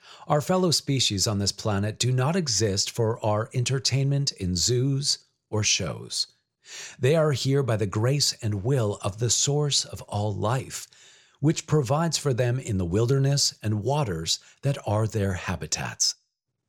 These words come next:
It is our duty to protect these environments so that they can live freely in their family units and experience life as it was given to them.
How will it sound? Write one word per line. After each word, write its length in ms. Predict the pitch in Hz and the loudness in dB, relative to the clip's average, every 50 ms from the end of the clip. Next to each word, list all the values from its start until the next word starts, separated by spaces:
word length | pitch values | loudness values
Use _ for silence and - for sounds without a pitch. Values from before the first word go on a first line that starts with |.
| _ _ _ _ _ _ _ _ _ | _ _ _ _ _ _ _ _ _
It 140 | - 151 156 | 0 2 4
is 160 | 180 175 - | 4 4 4
our 140 | 143 131 117 | 4 2 2
duty 340 | 107 98 123 127 120 135 143 | 0 2 0 2 2 0 -2
to 120 | 127 - - | -2 -4 -4
protect 560 | - 110 107 - - - 143 131 - - - | -4 -4 -4 -2 -2 0 0 0 -2 -6 -8
these 300 | - 95 101 110 131 127 | -4 -2 0 0 2 2
environments 760 | 156 160 147 123 123 120 104 85 82 76 73 76 80 - - - - - - - - - | 2 0 0 0 0 0 0 0 -2 -2 -4 -4 -2 -2 -2 -4 -6 -12 -18 -18 -12 -4
so 160 | - - 151 139 | -2 0 0 0
that 200 | 156 160 156 - | 0 -2 0 0
they 140 | 165 175 | -2 -2
can 320 | 170 - 147 135 127 123 120 | -2 0 0 2 2 2 2
live 180 | 135 151 143 | 2 2 2
freely 720 | - - - - 117 123 139 156 151 139 82 - - - - _ _ _ _ _ - _ _ | 0 -4 -4 0 2 2 2 2 2 0 -2 -6 -8 -14 -20 _ _ _ _ _ -20 _ _
in 200 | - 151 175 180 | 2 4 4 4
their 160 | 165 160 156 | 4 4 2
family 400 | - - 139 123 117 117 110 107 | 2 2 2 2 2 2 2 2
units 580 | 101 92 90 117 139 151 170 185 180 - - - - - - - - - | 2 2 2 4 4 4 4 2 2 0 -2 -2 -4 -10 -20 -20 -14 -6
and 120 | - 120 123 | -2 0 0
experience 640 | 127 - - - - 151 147 151 151 151 143 - - | 0 0 -2 -2 0 0 2 2 2 0 0 0 0
life 300 | 131 117 117 120 120 - - - | 0 2 2 0 -2 -4 -6 -6
as 180 | 95 95 92 - | -4 -2 0 0
it 140 | 123 139 | -2 -2
was 160 | 131 131 110 98 | -2 -2 -2 -2
given 340 | 98 87 117 - 127 117 95 | 0 0 0 2 2 0 -2
to 120 | - 82 | -2 -4
them. 280 | - 73 64 55 - | -4 -6 -8 -8 -12